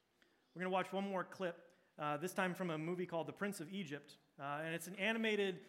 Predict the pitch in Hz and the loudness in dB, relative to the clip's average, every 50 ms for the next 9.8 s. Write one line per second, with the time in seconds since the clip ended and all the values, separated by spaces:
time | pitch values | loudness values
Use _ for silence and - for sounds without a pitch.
0 | - - - - 165 160 208 226 233 226 214 202 208 202 196 190 180 196 202 170 | -20 -20 -18 -12 -4 0 0 0 0 4 4 4 6 6 4 2 2 2 2 2
1 | 160 160 156 156 226 196 170 165 156 147 143 139 156 156 160 156 160 180 202 190 | 2 2 0 -2 -2 0 0 0 0 -2 -4 -2 -2 -2 -2 2 4 4 4 4
2 | 180 175 151 165 170 180 214 220 175 220 240 226 - - 185 180 185 220 254 262 | 2 -2 -2 0 2 2 2 2 0 0 -2 -2 -4 -4 -4 -2 2 4 2 4
3 | 254 254 233 226 220 226 214 185 170 - - 220 233 233 233 - - 233 233 226 | 4 2 2 4 4 4 2 2 0 0 0 0 -2 -2 -2 -4 -4 -2 -2 -2
4 | 233 - - - - - - 180 180 180 190 214 220 220 - - 233 233 233 220 | -6 -10 -18 -20 -20 -12 -2 2 2 4 6 4 4 2 2 2 2 2 4 2
5 | 190 - - 226 226 214 208 170 185 180 165 - 202 220 220 208 185 170 180 196 | 0 0 2 2 4 4 2 2 0 0 2 4 2 4 4 2 2 2 2 0
6 | 185 - 190 175 151 190 180 170 160 180 196 - - - 214 240 247 247 220 190 | -2 -4 -6 -4 -2 -2 0 0 0 -2 -4 -6 -2 4 4 6 6 4 6 8
7 | 196 190 190 175 185 208 220 220 208 170 175 190 156 160 190 196 214 208 214 185 | 8 8 8 6 4 4 4 2 0 -4 -4 -4 -2 2 2 2 2 2 0 -4
8 | 165 165 170 165 - 214 214 202 202 190 175 170 190 185 170 151 202 180 202 - | -4 -4 -4 0 2 2 2 4 2 0 0 -2 -2 -4 -4 -2 0 -2 0 0
9 | - 202 202 190 196 - 202 190 180 175 185 185 185 196 196 202 | -4 -4 -4 -6 -6 -4 -2 -2 0 4 4 6 6 6 4 0